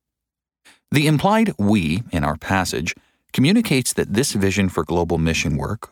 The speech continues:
was so contagious that there were others who had become partakers in it.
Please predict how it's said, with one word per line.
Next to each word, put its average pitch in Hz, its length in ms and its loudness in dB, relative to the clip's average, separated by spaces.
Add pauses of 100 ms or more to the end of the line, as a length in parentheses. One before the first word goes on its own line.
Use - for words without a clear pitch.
(120)
was - 140 0
so - 340 0
contagious 151 760 0 (460)
that 104 100 0
there 123 120 2
were 120 240 0
others 110 460 0 (320)
who 135 120 2
had 117 160 0
become 101 320 0
partakers 110 560 -2
in 67 80 -4
it. - 180 -10